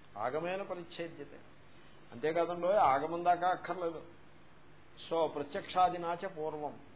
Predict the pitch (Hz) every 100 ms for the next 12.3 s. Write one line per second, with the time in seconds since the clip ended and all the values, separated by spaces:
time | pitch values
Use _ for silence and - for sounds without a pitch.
0 | - - - 123 151 156 165 - 139 156
1 | 185 202 185 185 185 185 196 190 202 202
2 | 190 175 160 160 196 185 180 175 190 180
3 | 180 175 165 - - - - - - -
4 | - - - - - - - - 117 139
5 | 165 180 180 156 160 165 170 156 135 117
6 | 101 - - - - - - - - -
7 | - - - - - - - 143 135 143
8 | 156 170 175 139 131 147 - 190 190 190
9 | 175 151 139 123 117 143 147 175 190 196
10 | 165 170 185 190 196 185 185 190 190 180
11 | - 190 190 190 190 208 196 185 185 185
12 | - 156